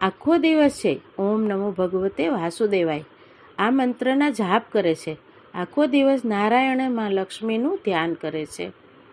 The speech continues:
પોતાને એમ જ છે કે આ અગિયારસ પછી આ કર્મમાંથી એ મુક્ત થશે,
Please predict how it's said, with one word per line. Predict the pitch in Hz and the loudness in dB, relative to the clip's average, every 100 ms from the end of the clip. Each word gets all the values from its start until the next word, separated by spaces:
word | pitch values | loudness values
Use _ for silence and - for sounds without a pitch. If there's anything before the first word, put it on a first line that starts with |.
| - - - - | -20 -20 -14 -2
પોતાને | 220 220 269 311 302 | 0 2 2 4 4
એમ | 226 262 | 4 2
જ | 302 | 0
છે | - 170 - - - - | -4 -6 -6 -18 -20 -4
કે | 220 | 0
આ | 196 185 | 2 2
અગિયારસ | 190 202 202 202 | 2 2 2 -2
પછી | 180 175 269 370 - - - 180 | -4 -2 -2 -2 -4 -20 -8 2
આ | 208 | 2
કર્મમાંથી | - 202 196 196 175 170 262 220 | 6 4 4 0 0 -2 0 2
એ | 240 | 2
મુક્ત | 220 175 - 226 | 0 -4 -2 -2
થશે, | - 151 - 156 | 0 -2 -2 -8